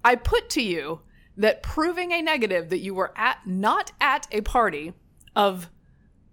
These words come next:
undetermined location, undetermined time,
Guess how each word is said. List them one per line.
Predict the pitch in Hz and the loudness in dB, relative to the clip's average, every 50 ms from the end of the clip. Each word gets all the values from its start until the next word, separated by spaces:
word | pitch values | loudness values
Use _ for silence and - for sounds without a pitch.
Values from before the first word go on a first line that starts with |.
| _ _ | _ _
undetermined | - 240 302 370 403 - 330 311 311 285 277 254 | 0 0 2 2 0 0 0 0 2 2 2 2
location, | 240 233 233 247 262 214 208 - 208 - - | 2 2 2 2 0 0 0 -2 -6 -2 2
undetermined | 233 269 277 262 - 277 294 247 233 247 - | 2 2 2 2 2 2 2 4 2 2 2
time, | - 262 226 220 208 202 196 | 0 0 0 2 0 0 -2